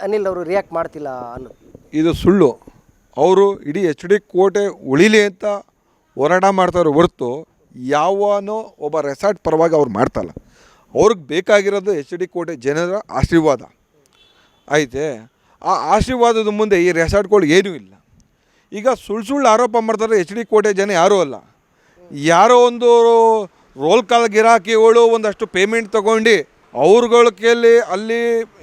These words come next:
Speaker 2: ಎಮ್ ಎಲ್ ಎಗೆ ನಿಂತ್ಕೊಳ್ಳೋಕ್ಕೆ ಸುಮಾರು ಜನ ಆಕಾಂಕ್ಷಿಗಳಿದ್ದಾರೆ. ಅವ್ರುಗಳ through-ಅಲ್ಲಿ ಪೇಮೆಂಟ್ ನಡೆದು ಯಾವುದೋ ಒಂದು ಎರಡು ಮೂರು YouTube-ಗಳಲ್ಲಿ ನಿರಂತರವಾಗಿ ಅನಿಲ್ ಅವ್ರ ಮೇಲೆ ಆಪಾದನೆ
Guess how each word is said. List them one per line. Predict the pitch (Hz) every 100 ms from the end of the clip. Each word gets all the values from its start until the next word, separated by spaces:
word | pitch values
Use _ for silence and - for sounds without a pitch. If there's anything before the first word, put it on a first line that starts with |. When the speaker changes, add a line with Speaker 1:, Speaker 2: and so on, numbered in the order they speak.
| 165 170
Speaker 2:
ಎಮ್ | 214
ಎಲ್ | 233
ಎಗೆ | 226 214
ನಿಂತ್ಕೊಳ್ಳೋಕ್ಕೆ | 214 214 220 214
ಸುಮಾರು | 190 208 226
ಜನ | 226 214
ಆಕಾಂಕ್ಷಿಗಳಿದ್ದಾರೆ. | 180 208 185 190 180 156 131 98 _ _ - - - 143
ಅವ್ರುಗಳ | 185 254 269 254 247 254 190
through-ಅಲ್ಲಿ | 214 240 254 -
ಪೇಮೆಂಟ್ | 202 226 247 190 202
ನಡೆದು | 202 170 208 226 - 160 175
ಯಾವುದೋ | 202 247 247
ಒಂದು | 226
ಎರಡು | 226 220
ಮೂರು | 214 165
YouTube-ಗಳಲ್ಲಿ | 233 202 226 202 185 147 147 233 269 _ _ _ - 170
ನಿರಂತರವಾಗಿ | 208 269 277 262 254 240 233 233 240 233
ಅನಿಲ್ | 208 226 233
ಅವ್ರ | 226 220
ಮೇಲೆ | 226 185
ಆಪಾದನೆ | 226 214 214